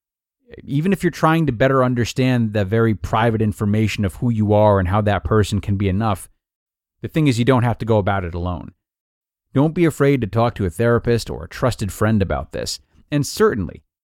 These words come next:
don't be afraid to talk to your wife about this. In a way, we are very much linked to one another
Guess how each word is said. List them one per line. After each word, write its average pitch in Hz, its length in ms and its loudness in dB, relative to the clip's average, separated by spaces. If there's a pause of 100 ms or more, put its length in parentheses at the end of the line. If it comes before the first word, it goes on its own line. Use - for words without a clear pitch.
(140)
don't 202 200 0
be 214 100 2
afraid 170 340 2
to 170 60 0
talk 160 260 -2
to - 120 -6
your 156 100 0
wife 143 240 0
about 85 260 -4
this. - 320 -10 (580)
In 143 100 4
a 151 60 4
way, 175 420 4
we 143 340 0
are 139 400 0
very 143 400 2
much 139 420 -2
linked 131 560 -6
to 120 100 -8
one 107 180 -2
another 87 480 -4